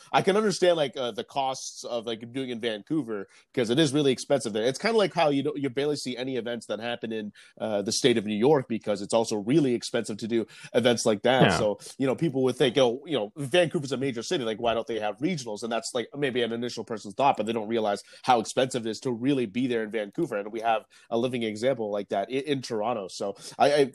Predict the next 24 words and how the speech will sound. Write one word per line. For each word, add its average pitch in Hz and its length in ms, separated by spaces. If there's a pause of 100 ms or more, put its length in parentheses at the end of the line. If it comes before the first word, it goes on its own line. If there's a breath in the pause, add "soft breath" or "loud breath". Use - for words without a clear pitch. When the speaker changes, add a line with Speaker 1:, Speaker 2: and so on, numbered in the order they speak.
Speaker 1:
I 135 80
guess 160 260
for 127 100
you, 170 160
it's 160 120
gotta 139 160
be 113 80
really 131 240
difficult 113 480
to 113 100
be 120 140
able 117 140
to 98 220 (380 loud breath)
try 170 160
to 127 80
build 139 320
that 120 240
kind 120 220
of, 107 160
uh, 104 240 (260)
kind 143 140
of 110 100
rapport 156 380
with 120 200